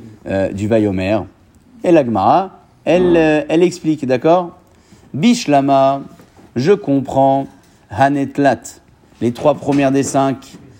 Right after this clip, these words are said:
mais Farshan, elles sont écrites noir sur blanc dans Vayomer. Où est-ce que c'est écrit ? Ol mitzvot, de prendre sur soi le joug des mitzvot.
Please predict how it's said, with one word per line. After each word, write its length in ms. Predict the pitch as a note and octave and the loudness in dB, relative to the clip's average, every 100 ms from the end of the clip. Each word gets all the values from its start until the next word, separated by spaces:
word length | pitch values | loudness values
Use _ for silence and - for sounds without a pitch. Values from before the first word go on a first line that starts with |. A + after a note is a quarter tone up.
| _ | _
mais 140 | G#2 A2 | -4 0
Farshan, 640 | D#3 F3+ - C#3 B2 A2 | 2 0 0 0 0 -2
elles 100 | - | -6
sont 160 | G2+ C3+ | -6 -4
écrites 420 | B2 A#2+ E3 E3 | -4 -2 -6 -2
noir 200 | C#3+ D3 | 0 0
sur 200 | - A#2+ | -2 -4
blanc 180 | A2+ D3 | -2 0
dans 140 | E3 D3 | 2 2
Vayomer. 420 | C#3+ C3+ A2 F#2 E2 - _ _ _ _ G#2+ | 2 2 0 -2 -8 -16 _ _ _ _ -2
Où 100 | D#3+ | 0
est-ce 140 | F3 | 0
que 80 | - | -2
c'est 180 | B2+ A2+ | -6 -4
écrit ? 340 | F#2+ - G#2 - _ _ _ _ - | -6 -6 -10 -10 _ _ _ _ 0
Ol 180 | G#3 A3 | 2 2
mitzvot, 680 | G3 - E3+ F3 G3 - - | -4 -4 0 2 2 -4 -6
de 100 | B2 | -4
prendre 280 | B2 F3+ E3+ | -2 -4 -2
sur 160 | E3 | -6
soi 180 | - F3 | -2 0
le 100 | D#3 | 0
joug 160 | C#3+ D3 | -2 0
des 120 | D3 | 0
mitzvot. 640 | C#3 A#2+ B2 B2+ E3+ - | 0 -2 -2 0 -2 -8